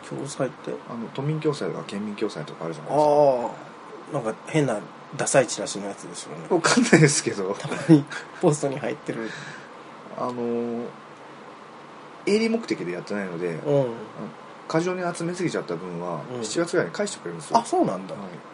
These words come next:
Speaker 2: い。
Speaker 1: へえ。
Speaker 2: で、掛け金もそんな高くないし、まあ、掛け捨てですけど。
Speaker 1: うーん。入院保険とかもね、
Speaker 2: うん。
Speaker 1: 入んないと。だなと思って。
Speaker 2: 助かりましたよ。一回入院したんで。
Speaker 1: あ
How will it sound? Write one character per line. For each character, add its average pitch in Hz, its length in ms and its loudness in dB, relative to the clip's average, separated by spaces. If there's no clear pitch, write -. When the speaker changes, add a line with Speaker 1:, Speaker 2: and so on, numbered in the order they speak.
Speaker 2:
い。 - 20 -4
Speaker 1:
へ 123 40 -2
え。 131 760 -4
Speaker 2:
で、 147 60 -4
掛 156 160 -2
け 160 80 0
金 127 140 -2
も 87 100 -6
そ 101 80 -8
ん 98 40 -2
な 98 40 -6
高 101 200 -2
く - 80 -12
な 85 140 -8
い 82 80 -8
し、 - 160 -8
ま 85 60 -6
あ、 - 20 -6
掛 - 200 -12
け 107 80 -4
捨 - 100 -12
て 104 100 -2
で 104 100 -2
す - 140 -14
け - 60 -6
ど。 - 60 -6
Speaker 1:
う - 20 0
ー - 20 0
ん。 147 840 4
入 123 80 -4
院 156 400 6
保 160 140 8
険 101 260 2
と 90 140 -10
か 90 100 -8
も 90 200 -8
ね、 104 100 -6
Speaker 2:
う - 0 -
ん。 - 20 -4
Speaker 1:
入 110 60 -2
ん 127 40 -6
な 123 120 -4
い 120 40 -8
と。 127 80 -6
だ 82 80 -2
な 92 120 -4
と - 300 -10
思 90 140 -12
っ - 20 -14
て。 - 480 -12
Speaker 2:
助 - 120 -10
か 147 60 0
り 151 80 2
ま 151 100 2
し 147 80 0
た - 80 -4
よ。 - 120 -4
一 - 80 -12
回 101 120 -4
入 101 120 -4
院 101 400 4
し - 80 -4
た 92 120 -2
ん 87 100 -8
で。 - 60 -4
Speaker 1:
あ - 20 -4